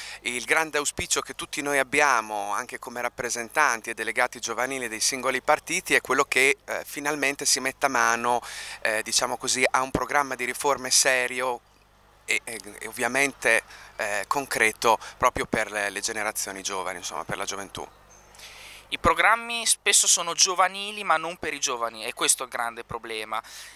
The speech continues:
Speaker 2: E i programmi che vengono in-, diciamo, inclusi sia in tutte le aree politiche, vengono stilati da centrodestra a centrosinistra, spesso hanno iniziative accattivanti per i giovani ma non sono programmi strutturali nelle politiche di bilancio e nelle politiche pubbliche,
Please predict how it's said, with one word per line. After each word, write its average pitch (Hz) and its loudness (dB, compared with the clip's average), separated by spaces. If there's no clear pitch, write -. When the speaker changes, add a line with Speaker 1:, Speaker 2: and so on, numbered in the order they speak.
Speaker 2:
E 143 -8
i - -12
programmi 196 4
che 170 -8
vengono 160 -4
in-, 131 -14
diciamo, 135 4
inclusi 160 -2
sia 190 6
in 143 -8
tutte 202 -8
le 160 4
aree 151 6
politiche, 147 -10
vengono 135 -8
stilati 143 4
da 123 -4
centrodestra 143 0
a - -4
centrosinistra, 156 0
spesso - 2
hanno 202 4
iniziative 185 0
accattivanti 196 0
per 196 -4
i 202 -4
giovani 233 -4
ma 170 4
non 160 2
sono 233 0
programmi 185 2
strutturali 170 6
nelle 143 -2
politiche 165 -2
di 135 -10
bilancio 160 2
e - -4
nelle 143 -2
politiche 185 -8
pubbliche, 185 -4